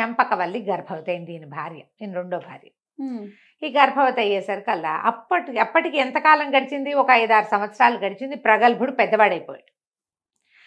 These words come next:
Speaker 1: ఆ పెద్దవాడైన ప్రగల్భుడు సువర్ణ నగరపు రాజుగారు ఒకసారి ఏదో చిన్న, చిన్న యుద్ధాల్లో గెలిచినప్పుడు ఆయన అన్నాడు, "నువ్వు ఎంతో సహాయం చేసావు, ఇన్నాళ్ళ నుంచి మా దగ్గర ఉన్నావు, నీకేం కావాలో చెప్పు"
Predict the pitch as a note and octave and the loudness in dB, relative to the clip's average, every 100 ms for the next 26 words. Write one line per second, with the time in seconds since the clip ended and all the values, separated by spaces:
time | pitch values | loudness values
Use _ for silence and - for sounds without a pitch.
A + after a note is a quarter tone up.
0 | - - A#3 A#3+ A3+ C#4+ C#4 C4 A3+ - | -20 -4 2 2 4 6 8 6 0 -2
1 | F3+ F#3+ A#3 G3+ E3+ F3+ F#3 D4+ D4+ C#4+ | 0 0 0 -2 -6 -8 -8 0 2 2
2 | C4+ A#3+ A3 G#3 G3 G3 G#3+ G#3+ G3 F3+ | 0 0 2 0 2 4 6 4 -2 -2
3 | E3 D#3+ _ _ _ - G3 G#3 G#3+ G3 | -4 -14 _ _ _ -8 0 2 2 0
4 | F#3+ F#3+ F#3+ F#3 F3+ E3 E3 _ A#3 A#3+ | 0 -2 -4 -6 -4 -4 -10 _ -4 -2
5 | G#3+ - G3 F#3+ F3+ E3+ E3+ E3+ F#3 - | -2 -2 -2 0 -4 -6 -10 -10 -14 -12
6 | G4+ - _ _ _ _ G3 F3 E3+ G3+ | -12 -14 _ _ _ _ -12 -10 -4 -4
7 | A#3+ _ _ _ F#3 F3 F3 A#3 A3+ F#3+ | -4 _ _ _ -10 -10 -6 -6 -4 0
8 | G3+ F#3+ F#3 F#3 A#3+ A3 F#3+ F#3+ G3+ F3+ | -2 -2 -10 -8 -8 -6 -4 -4 -4 -12
9 | G3+ E3+ E3 E3+ F3 F3 G#3 G#3 F#3 D#3+ | -8 -8 -8 -8 -10 -10 -12 -12 -12 -14
10 | F#3+ G3 F3+ F3+ G3 D3+ C#3+ D#4 | -6 -4 -4 -6 -8 -10 -16 -20